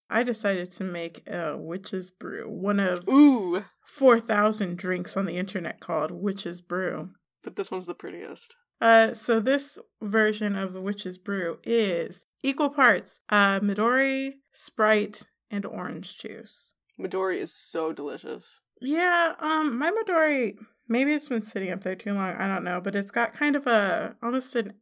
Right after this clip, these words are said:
Speaker 1: aspartame-y, like, diet soda aftertaste to it,
Speaker 2: Huh.
Speaker 1: which is somewhat unpleasant. So I just dumped a bunch of vodka in there and more orange juice and more Sprite,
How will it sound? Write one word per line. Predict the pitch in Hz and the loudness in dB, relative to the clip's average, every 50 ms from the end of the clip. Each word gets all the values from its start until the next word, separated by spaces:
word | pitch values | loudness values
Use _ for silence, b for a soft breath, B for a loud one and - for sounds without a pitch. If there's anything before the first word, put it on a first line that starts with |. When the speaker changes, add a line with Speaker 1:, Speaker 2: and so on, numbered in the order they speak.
| - | -2
Speaker 1:
aspartame-y, | - 196 214 - - - 226 226 220 - - 220 214 208 208 202 208 202 | -2 -2 -2 -2 -6 -4 -4 -4 -4 -2 -2 -2 0 2 2 0 0 0
like, | 185 185 190 196 - | -2 -4 -6 -6 -6
diet | - 190 196 220 233 - | -4 -2 -2 -2 -2 -6
soda | - - 202 226 254 277 | -6 -6 -6 -4 -2 -2
aftertaste | - - 285 302 294 - 294 294 - 330 311 302 - - - | -2 -2 -4 -6 -6 -8 -12 -10 -8 -8 -8 -8 -10 -12 -10
to | - 330 320 | -8 -4 -4
it, | 330 330 320 415 - _ _ | -2 -4 -4 -6 -10 _ _
Speaker 2:
Huh. | 494 - - 180 - | -8 -8 -8 -8 -4
Speaker 1:
which | - 233 226 - | -4 -4 -2 -2
is | 226 214 220 - | -4 -4 -4 -2
somewhat | 262 262 262 285 269 - | 0 0 2 2 2 2
unpleasant. | 208 220 202 214 196 180 180 - 180 180 - - | 0 0 0 0 -2 -2 -2 -4 -6 -8 -8 -10
So | - - 208 | -2 0 2
I | 208 214 | 2 2
just | 214 233 233 226 - | 2 -2 -4 -6 -4
dumped | - 226 233 254 254 - - - - _ _ | -2 -2 0 0 -4 -8 -16 -20 -20 _ _
a | - 214 | -4 -2
bunch | 214 220 214 208 214 | 0 0 0 0 -2
of | 208 196 | -4 -2
vodka | 196 190 190 190 190 - - 196 180 | 0 0 0 0 -2 -4 -6 -4 -4
in | - 185 185 180 | -4 -6 -6 -6
there | 185 185 175 165 165 170 - - - | -4 -4 -2 -4 -4 -4 -8 -8 -6
and | 196 185 175 185 | -6 -4 -4 -4
more | 190 190 196 196 190 | -4 -4 -4 -4 -4
orange | 180 190 185 - - 196 196 - | -4 -4 -6 -8 -8 -10 -12 -12
juice | - 190 190 185 - | -12 -12 -12 -12 -10
and | - 196 | -10 -10
more | 175 185 196 | -10 -10 -12
Sprite, | 196 - - - 214 226 247 269 262 269 | -14 -14 -4 0 0 2 2 2 -2 -4